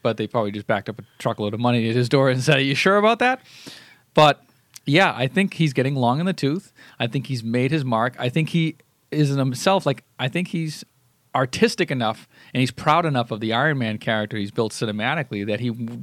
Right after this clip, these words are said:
doesn't want this to go ad infinitum. He doesn't want to be Stan Lee making cameo appearances in his own Iron Man movie, I, I, Iron Man seven. You know what I mean? Like, I think, yeah, this is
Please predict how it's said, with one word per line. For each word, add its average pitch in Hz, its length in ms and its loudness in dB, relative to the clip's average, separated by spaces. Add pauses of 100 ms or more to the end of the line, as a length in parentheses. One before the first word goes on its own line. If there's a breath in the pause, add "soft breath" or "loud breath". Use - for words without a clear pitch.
doesn't 135 400 2
want 127 260 0
this 117 180 -6
to - 80 -4
go 110 500 0 (800 soft breath)
ad 127 200 2
infinitum. 117 500 -2
He 123 80 0
doesn't 143 320 2
want 143 140 2
to 135 60 0
be 127 180 0
Stan 160 440 4
Lee 160 220 6
making 139 460 0
cameo 156 540 2
appearances 156 720 2
in 139 100 0
his 135 160 2
own 147 240 4
Iron 143 320 2
Man 120 220 4
movie, 113 420 0
I, 117 60 -2 (100)
I, 139 200 0
Iron 135 120 0
Man 127 140 0
seven. 123 420 0
You 123 100 -2
know 135 60 2
what 131 80 2
I 127 60 0
mean? 131 160 -2
Like, 123 220 -2 (420 loud breath)
I 143 100 2
think, 165 240 2
yeah, 180 260 4
this 117 220 -6
is 147 220 -4